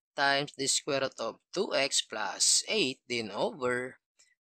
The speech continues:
Multiply these numbers outside. So this is four times the square root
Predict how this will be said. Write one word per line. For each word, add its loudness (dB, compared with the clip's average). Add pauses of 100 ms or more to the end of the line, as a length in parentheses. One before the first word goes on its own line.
(220)
Multiply 0
these 0
numbers 0
outside. 0 (680)
So 0
this 2
is 2
four 0
times 2
the -6
square 2
root 0